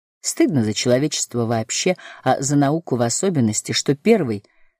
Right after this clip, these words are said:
добывший такие драгоценные для науки результаты, сеятель столь обильной для неё жатвы, оставался почти до самой смерти тем же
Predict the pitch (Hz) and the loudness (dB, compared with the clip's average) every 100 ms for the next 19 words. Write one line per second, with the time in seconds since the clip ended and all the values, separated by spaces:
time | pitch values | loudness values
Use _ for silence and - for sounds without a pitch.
0 | _ - 156 165 233 - - 110 123 - | _ 2 4 4 2 -2 -6 -4 -6 -2
1 | 175 131 120 131 - 180 143 113 110 123 | -2 0 2 0 2 0 2 0 0 2
2 | 123 151 143 120 117 113 104 190 196 107 | 2 0 0 -2 -2 -4 -4 -4 -2 -6
3 | - - - 214 175 - 117 - - - | -6 -4 2 4 4 2 -4 -4 -12 -20
4 | - - - 175 - - 156 147 190 226 | -8 -4 4 4 4 0 0 0 2 2
5 | 156 120 110 123 123 123 117 - 196 - | 4 0 2 2 4 2 0 0 -2 -4
6 | 104 98 _ _ _ _ _ 151 - 180 | -8 -8 _ _ _ _ _ -2 0 2
7 | 202 196 196 190 - - 190 202 - 247 | 2 2 -2 -2 -2 0 4 4 2 2
8 | 254 - 269 262 208 - 156 - 254 269 | 2 2 6 6 6 2 -6 0 4 4
9 | 208 190 | 4 2